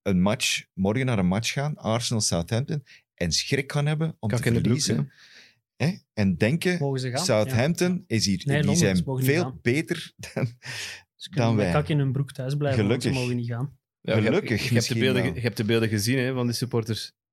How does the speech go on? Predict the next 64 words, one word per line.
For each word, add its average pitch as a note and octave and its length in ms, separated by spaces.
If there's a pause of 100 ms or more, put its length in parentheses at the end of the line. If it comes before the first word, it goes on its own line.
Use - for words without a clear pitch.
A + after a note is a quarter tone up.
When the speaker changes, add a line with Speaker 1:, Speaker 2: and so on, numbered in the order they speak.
Speaker 2:
op A#2+ 100
het - 100
einde A#2 160
van A2 100
die A2 80
match A2 180
tegen G#2+ 220
Burnley. G#2 340
Speaker 1:
Maar G2 200
jongen, A2 340
Speaker 2:
Met A2 120
een A2 80
mondmasker B2 480
over A#2 180
de G#2+ 80
ogen, A2+ 100
Speaker 1:
mondmasker B2+ 240
Speaker 2:
dus C3 100
Speaker 1:
over A#2+ 120
Speaker 2:
ja. A#2+ 80
Speaker 1:
hun A#2+ 100
ogen. G2 720
Speaker 3:
We C#3+ 80
mogen C#3 220
Speaker 1:
En, - 0
Speaker 3:
er - 20
nog C#3 100
Speaker 1:
en, C3+ 60
Speaker 3:
eens B2+ 100
Speaker 1:
en B2 60
Speaker 3:
naar B2+ 80
Speaker 1:
achteruitleunend. A#2 760
Speaker 3:
staan. - 100
Speaker 1:
En B2+ 60
dat B2+ 100
waren B2+ 200
degenen A#2+ 340
die A#2+ 100
nog A#2 160
blijven A2+ 260
zitten C#3 260
waren. F2+ 340 (320)
Er A2+ 100
waren B2 200
er B2 100
al B2 140
een C3 60
heel D3+ 160
pak C3+ 220
naar A#2+ 160
huis. E2+ 460 (880)
Speaker 3:
Ja. C3+ 120
Speaker 1:
Nee, G#2+ 120
het F#2 100
is, G2+ 180
het - 140
is, G#2+ 240
Speaker 2:
En A2 120
heel A2+ 100
Speaker 1:
ik A2+ 60
Speaker 2:
veel B2 80
Speaker 1:
denk C#3+ 120
Speaker 2:
sup-, A#2+ 60
Speaker 1:
dat A2 80